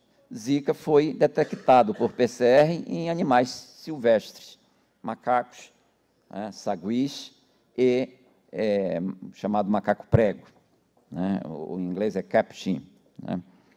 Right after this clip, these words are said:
capuchin monkeys e, e marmoset, mostrando a, a, a, a possibilidade de estabelecimento de um ciclo silvestre, ou seja, de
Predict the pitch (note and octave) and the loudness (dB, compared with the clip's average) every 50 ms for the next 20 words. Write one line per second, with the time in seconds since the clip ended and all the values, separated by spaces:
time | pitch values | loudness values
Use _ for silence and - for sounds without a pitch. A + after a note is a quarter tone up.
0 | _ _ - A2 G2 - - - A2+ G2+ G2+ A2 B2 C#3 C3 - B2+ C3+ C3 A#2 | _ _ -6 -6 -6 -6 -6 -4 -2 -2 0 2 0 0 0 0 -2 -2 -2 -2
1 | G#2+ B2 B2 - - A#2+ A#2+ A2+ G#2 G#2+ G#2+ A#2 A#2+ G#2+ G#2+ G2+ F2 - - C#2+ | -2 -4 -4 -4 -4 -4 -4 -2 -2 0 0 2 2 2 2 0 -2 -2 -6 -10
2 | C#2+ - - - _ _ - - - - - - _ _ - G#2+ B2+ C#3+ C3 - | -12 -14 -18 -20 _ _ -20 -20 -20 -20 -20 -20 _ _ -4 -2 0 0 0 0
3 | C#3 D3 D#3 E3+ D#3 E3+ - - _ _ _ _ _ _ - C#3 C#3+ C3+ B2+ - | 0 0 2 2 0 -4 -6 -8 _ _ _ _ _ _ 2 4 4 6 4 4
4 | - B2+ C3 B2 A#2 - - - B2 B2 G2 - - _ _ _ _ _ _ _ | 2 2 4 4 2 2 2 0 0 0 0 -2 -4 _ _ _ _ _ _ _
5 | _ _ _ _ _ - B2+ - - G3 F#3+ - F#3+ F#3+ F3 C3 A2 D3 A#3+ - | _ _ _ _ _ -2 -2 0 2 0 0 0 0 -2 0 4 6 6 6 6
6 | D#3+ E3+ - - D#3+ D3+ D#3+ D#3+ - - D3+ D#3+ E3 E3 F#3 C#3+ - - - E3+ | 6 2 -4 -2 -2 -2 -2 -2 -4 -4 -4 -4 -4 -4 -6 -6 -8 -8 -8 -6
7 | F#3 F3 - - A2 G2 - _ _ _ _ _ _ _ _ _ - - - D3+ | -8 -8 -8 -10 -12 -12 -12 _ _ _ _ _ _ _ _ _ -14 -10 -10 -8
8 | C#3 G#2 A2+ A2+ A2 G#2+ - - - B2 C3 - _ _ _ _ _ _ - - | -4 0 0 2 2 0 -2 -6 -12 -12 -12 -12 _ _ _ _ _ _ -8 -8
9 | C3 - - A#2+ A2+ G2 E2+ F#2 F#2 F#2 G2 A#2 B2 A2+ - | -8 -4 0 0 2 2 0 -2 -4 -4 -6 -6 -6 -6 -8